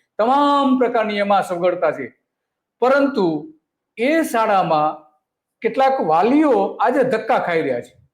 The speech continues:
અને આ શાળાની મંજૂરી હજુ સુધી આપવામાં આવી નથી. તો આપણા મુખ્યપ્રધાને જે મંજૂરી, જે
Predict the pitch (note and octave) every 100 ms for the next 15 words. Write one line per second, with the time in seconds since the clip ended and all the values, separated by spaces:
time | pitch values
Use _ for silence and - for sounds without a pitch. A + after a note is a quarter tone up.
0 | _ _ _ _ _ _ - G3 G#3 F#3
1 | - A3 C4 B3 G#3 A#3+ B3+ C4 C4 C4
2 | F#3+ G3 F#3+ C4 D#4+ C#4 A3+ F#3 D#3+ D3+
3 | F3+ C4+ A#3+ B3 B3+ G#3+ F#3+ F#3+ - A3+
4 | A3+ F#3+ F#3+ F#3 E3+ E3+ F#3+ F3 C#3+ B2+
5 | - _ _ _ A#3+ B3 C4 C4 - -
6 | F3 B3 B3+ G3+ F#3+ B3+ C4 B3+ B3+ B3
7 | B3 G#3+ F#3 F3+ A#3+ B3 D#3 G#3